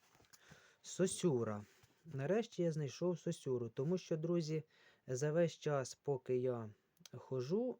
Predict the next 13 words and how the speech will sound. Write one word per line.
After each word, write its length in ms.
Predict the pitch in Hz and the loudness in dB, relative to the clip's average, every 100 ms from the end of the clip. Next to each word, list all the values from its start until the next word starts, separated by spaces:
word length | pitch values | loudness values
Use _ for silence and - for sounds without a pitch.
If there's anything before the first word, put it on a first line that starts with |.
| - | -6
ні 140 | 135 | -2
одної 500 | 131 123 160 214 202 | 0 0 0 2 2
мені 300 | 180 147 143 | 0 0 -4
книги, 540 | - 139 180 165 170 156 _ _ _ _ _ _ _ - | -4 -2 2 2 2 -2 _ _ _ _ _ _ _ -14
е, 60 | 120 | -14
«Червона 580 | - 127 135 170 160 143 | -8 -6 -2 -2 -2 -2
зима» 240 | 135 123 | -2 -2
не 220 | 117 170 | -2 0
попадалась 760 | 175 175 175 151 127 113 107 - | 2 2 2 4 2 2 -2 -8
чомусь. 600 | - 139 127 113 - - - - - - - - - - - - - - - - - - - | -4 -2 -2 -4 -6 -12 -14 -20 -20 -20 -20 -16 -14 -14 -16 -20 -20 -20 -20 -20 -20 -20 -20
Це 160 | - 131 - | -6 -4 2
перша 320 | 185 180 175 | 2 2 0
книга, 560 | - 165 196 170 175 | 0 0 2 4 2